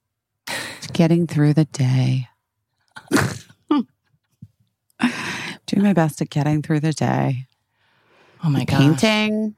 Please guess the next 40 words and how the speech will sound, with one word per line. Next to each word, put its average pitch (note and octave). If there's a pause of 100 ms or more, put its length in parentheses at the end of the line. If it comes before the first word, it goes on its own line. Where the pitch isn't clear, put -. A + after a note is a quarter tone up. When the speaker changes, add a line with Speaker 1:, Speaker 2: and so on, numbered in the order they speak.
(300)
Speaker 1:
Doing D#3
a D3+
lot C#3
of -
painting. G#3
Speaker 2:
You F#3
have E3+
been A3+
painting. D3
And E3
I E3
think G#3+
that A3+ (2000)
for -
Substackers, D#3+
for E3+
founding E3
members, F#3+
we F3+
told D#3+
you D#3+
that D3
we D#3
were D#3
gonna D#3
invite D3+
you D#3
to D3+
a D3
virtual D3
painting D#3
party. F#3
I -
think F3+
we're G3
gonna F#3+
do E3
that C#3+
af-, C#3 (260)
in C#3+